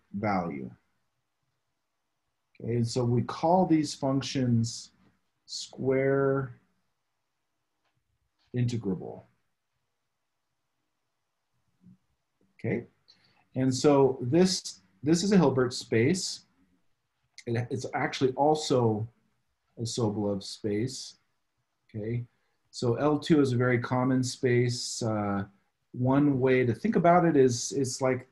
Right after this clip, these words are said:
the space of functions that don't have to be continuous at all. So you, it includes the discontinuous functions a-, along with a lot of other exotic functions. Okay, now let's define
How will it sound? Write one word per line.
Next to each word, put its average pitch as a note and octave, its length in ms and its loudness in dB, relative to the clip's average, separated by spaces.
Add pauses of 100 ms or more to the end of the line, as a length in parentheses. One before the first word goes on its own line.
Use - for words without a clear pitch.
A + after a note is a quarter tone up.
(120)
the B2 80 -4
space C#3 540 0
of A#2+ 220 0
functions C3 680 -2
that A2+ 200 0
don't A#2+ 220 2
have A#2 300 0
to A2+ 60 -8
be G2+ 360 -2 (320)
continuous A2 840 0
at F#2+ 120 -4
all. D#2+ 380 -6 (500)
So - 140 -8
you, F#2+ 260 0
it G2 220 -6
includes G#2 720 2
the G2 120 -4
discontinuous G2 800 -2
functions F#2+ 500 -2
a-, F#2 60 -4 (160)
along F#2+ 300 0
with F2+ 160 -4
a F#2+ 40 -4
lot F2+ 180 -4
of E2+ 120 -8
other E2 300 -6
exotic D#2 440 -12 (100)
functions. C2 600 -14 (1200)
Okay, B2 320 -2 (300)
now C#3+ 340 2
let's E3 260 2
define C#3+ 760 2